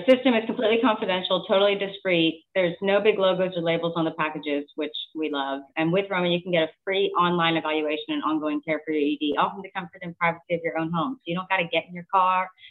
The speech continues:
You don't gotta drive to any office. You don't gotta sit in any waiting room. Straight from your couch. Um, so it's super straightforward and easy. Like we said, two-day discreet shipping. So getting started is super simple. If you just go to get roman dot com slash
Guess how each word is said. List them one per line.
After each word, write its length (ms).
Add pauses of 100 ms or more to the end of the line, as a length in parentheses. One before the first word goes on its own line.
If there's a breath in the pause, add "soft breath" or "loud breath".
You 100
don't 80
gotta 260
drive 340
to 60
any 300
office. 460
You 60
don't 100
gotta 160 (160)
sit 120
in 80
any 200
waiting 260
room. 320 (420)
Straight 280
from 100
your 180
couch. 220 (800)
Um, 440
so 80
it's 160
super 500
straightforward 460
and 100
easy. 320
Like 160
we 160
said, 180
two-day 460
discreet 500
shipping. 520 (480)
So 500
getting 260
started 300
is 80 (100)
super 240
simple. 300
If 100
you 160
just 160
go 160
to 140
get 380
roman 340
dot 200 (140)
com 380
slash 220